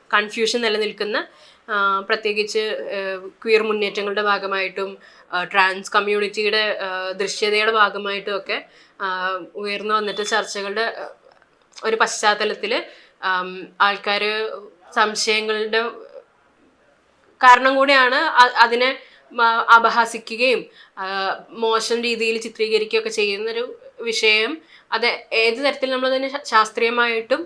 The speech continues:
മനുഷ്യത്വപരമായിട്ടും, ആ, സാമൂഹികമായിട്ടൊക്കെ മനസ്സിലാക്കണം എന്നതിൻ്റെ ഒരു ആവശ്യകതയുടെ പുറത്ത്, ആ, സെക്സും ജെൻഡറും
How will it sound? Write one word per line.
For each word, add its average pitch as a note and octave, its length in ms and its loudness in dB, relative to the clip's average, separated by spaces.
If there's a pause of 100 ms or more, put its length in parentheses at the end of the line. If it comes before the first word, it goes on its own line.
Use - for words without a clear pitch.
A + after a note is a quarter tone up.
(320)
മനുഷ്യത്വപരമായിട്ടും, A#3 1080 0 (320)
ആ, G#3+ 200 -2
സാമൂഹികമായിട്ടൊക്കെ A3+ 720 2
മനസ്സിലാക്കണം A#3 800 -2 (120)
എന്നതിൻ്റെ A3 580 -2
ഒരു A#3 160 0 (120)
ആവശ്യകതയുടെ G#3+ 580 2
പുറത്ത്, G#3+ 440 -8 (680)
ആ, A3 40 -10 (460)
സെക്സും A3+ 580 -2
ജെൻഡറും G#3 440 -2